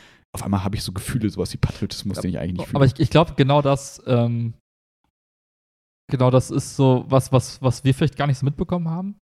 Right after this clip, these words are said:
Speaker 2: noch in unserer
Speaker 1: Mhm.
Speaker 2: Lebenszeit. Aber ich glaub, was, was, äh, was, was ich letztens irgendwie mal so aufgeschnappt hab, war so dieses Konzept von, von dem Wechsel,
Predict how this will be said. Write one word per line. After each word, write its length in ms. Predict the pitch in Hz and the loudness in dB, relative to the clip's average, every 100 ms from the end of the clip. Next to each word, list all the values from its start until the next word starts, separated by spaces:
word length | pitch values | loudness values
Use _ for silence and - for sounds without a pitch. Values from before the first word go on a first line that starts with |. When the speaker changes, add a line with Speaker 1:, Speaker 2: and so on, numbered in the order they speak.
| _ - | _ -10
Speaker 2:
noch 260 | 135 139 | -6 -6
in 200 | - 139 | -6 -8
unserer 260 | 139 135 127 | -4 -2 0
Speaker 1:
Mhm. 40 | 131 | 0
Speaker 2:
Lebenszeit. 540 | 143 - - 151 165 - - - | -2 -6 -4 -4 -6 -12 -20 -4
Aber 100 | 131 | 0
ich 60 | 131 | 2
glaub, 200 | 147 139 | 0 0
was, 220 | 135 135 | -2 -4
was, 160 | 131 - | -8 -4
äh, 200 | 131 127 | -2 -2
was, 260 | 123 - - | -4 -6 -6
was 140 | 123 | -4
ich 80 | 123 | -2
letztens 300 | 131 131 139 | -4 -4 -4
irgendwie 220 | 143 139 | 0 0
mal 140 | 131 127 | 2 0
so 100 | 127 | 0
aufgeschnappt 400 | 127 - 139 139 | -2 -2 -2 -2
hab, 160 | 131 | -6
war 160 | 131 127 | -4 -4
so 140 | 120 | -6
dieses 260 | 120 123 - | -8 -8 -6
Konzept 380 | 131 123 135 - | -4 -2 -4 -4
von, 540 | - 131 123 120 123 | -6 -2 -2 -2 -4
von 240 | - 131 123 | -4 -2 0
dem 140 | 120 | 0
Wechsel, 560 | 135 - - 143 139 | -2 -4 -2 0 0